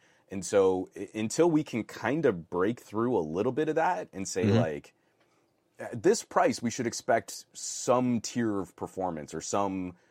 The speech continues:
Speaker 1: some explanation of what makes this nicer,"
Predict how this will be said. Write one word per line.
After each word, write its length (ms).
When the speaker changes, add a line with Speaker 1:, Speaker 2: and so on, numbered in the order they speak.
Speaker 1:
some 640
explanation 800
of 200
what 240
makes 320
this 640
nicer," 640